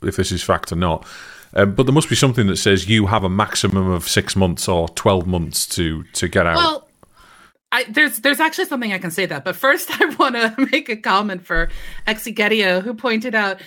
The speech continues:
Speaker 2: it also doesn't show the lack of storage space. That is not a problem with this house. This house has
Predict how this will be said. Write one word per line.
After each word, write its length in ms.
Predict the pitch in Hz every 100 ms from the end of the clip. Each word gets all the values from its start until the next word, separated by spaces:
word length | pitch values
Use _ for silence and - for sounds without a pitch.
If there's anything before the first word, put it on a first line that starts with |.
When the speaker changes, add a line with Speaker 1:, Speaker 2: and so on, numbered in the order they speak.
| -
Speaker 2:
it 100 | 202
also 200 | 247 233
doesn't 260 | 214 208 190
show 160 | 196
the 100 | 185
lack 240 | 180 185 185
of 100 | 160
storage 360 | - 165 160
space. 260 | - 139 139 - - -
That 200 | 220 370
is 200 | 311 226
not 160 | 254
a 20 | 233
problem 420 | - 208 208 180
with 120 | 151
this 200 | 160 180
house. 240 | 156 127
This 160 | - 294
house 280 | 294 269 -
has 240 | 226 208